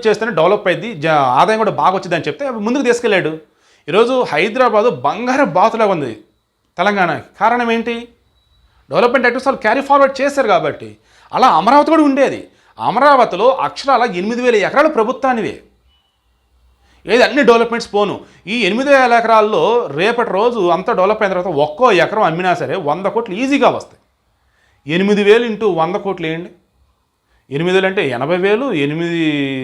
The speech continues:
లక్షలు, ఎనభై లక్షల కోట్లు. అబ్బా బాబోయ్! మొత్తం అసలు ఇప్పుడు ఏం చేశాడు ఈయన?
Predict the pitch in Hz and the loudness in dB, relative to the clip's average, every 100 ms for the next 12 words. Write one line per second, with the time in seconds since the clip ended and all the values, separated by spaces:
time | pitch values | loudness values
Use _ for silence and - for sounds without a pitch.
0 | 131 170 175 269 320 - _ _ _ _ | -4 -4 -4 -8 -8 -14 _ _ _ _
1 | _ _ 120 147 165 170 156 165 139 - | _ _ -4 -2 2 2 0 -2 -6 -6
2 | 175 254 190 131 139 110 98 113 220 208 | 0 0 0 -4 -4 -4 -8 -4 -4 -6
3 | - _ _ _ _ _ _ _ _ _ | -14 _ _ _ _ _ _ _ _ _
4 | _ _ _ _ _ _ 151 190 - 311 | _ _ _ _ _ _ -16 -16 -6 0
5 | 294 - 170 147 185 277 302 220 151 110 | 2 0 -6 -4 -2 -2 -4 -4 -6 -8